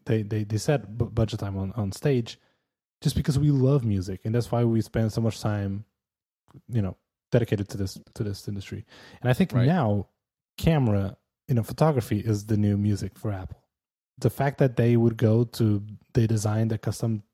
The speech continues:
Speaker 1: uh, typeface just to use on the camera app.
Speaker 2: I love
Speaker 1: Um,
Speaker 2: this. <laughs>
Speaker 1: I love it. I think that just right now, when you, you know, the little zoom wheel, when you're switching between, um, zooms and you see the one X, two X, uh,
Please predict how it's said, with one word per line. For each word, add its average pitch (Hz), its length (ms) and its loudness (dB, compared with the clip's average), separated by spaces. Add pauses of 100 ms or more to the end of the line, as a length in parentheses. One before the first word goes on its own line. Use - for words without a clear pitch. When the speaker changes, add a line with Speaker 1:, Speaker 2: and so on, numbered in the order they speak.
(240)
Speaker 1:
uh, 104 320 -2
typeface 127 500 -4
just 120 180 -4
to 110 80 -4
use 107 140 0
on 110 100 0
the 104 80 -4
camera 117 520 -2 (360)
app. 120 200 -6 (580)
Speaker 2:
I 110 140 0
love 95 160 2
Speaker 1:
Um, 98 60 -4
Speaker 2:
this. 92 520 -8
<laughs> - 400 -16
Speaker 1:
I 110 60 -2
love 101 200 0
it. 107 160 -2 (300)
I - 40 -4
think 123 180 2
that 113 160 -2
just 117 240 -2 (300)
right 123 300 4
now, 123 360 4
when 120 160 2
you, 113 180 4
you 120 80 2
know, 127 100 4
the 123 100 0
little 117 640 0
zoom 117 400 -2
wheel, 113 520 0
when 110 100 0
you're 104 160 0
switching - 340 -6
between, 110 440 -4
um, 101 500 -6 (340)
zooms 117 340 0
and 104 120 2
you 101 40 0
see 107 280 -2
the 95 360 -4 (120)
one 110 180 4
X, 107 240 -4
two 113 220 4
X, - 340 -10 (440)
uh, 104 160 -4